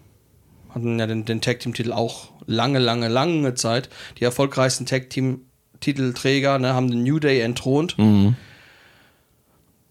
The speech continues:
Speaker 1: Und jetzt haben sie eben keinen Erfolg mehr. Und jetzt sehen sie, auf was für einem Level sie eben stehen. Und dass sie hier nicht die Chance bekommen haben, sondern dass Roman, dieser selbstsüchtige Bastard, wie er
Speaker 2: Mhm.
Speaker 1: ja dargestellt wird,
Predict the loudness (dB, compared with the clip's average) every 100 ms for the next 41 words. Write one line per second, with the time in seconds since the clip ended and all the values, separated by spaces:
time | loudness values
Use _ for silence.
0 | _ -4 -2 0 0 0 0 0 0 0
1 | 0 0 -2 -2 -2 -2 0 0 -2 -2
2 | 0 2 2 0 0 0 -2 -2 0 0
3 | 2 2 2 0 0 0 0 -2 0 0
4 | 0 -2 -4 -4 -2 -2 -2 0 2 2
5 | 2 -2 0 0 0 -2 0 0 2 2
6 | 2 2 0 -2 0 0 0 2 2 4
7 | 2 2 0 2 0 0 -2 0 -2 0
8 | -2 -2 -4 -2 -2 -2 -2 0 -2 -2
9 | 2 4 4 2 0 -2 0 -2 0 -4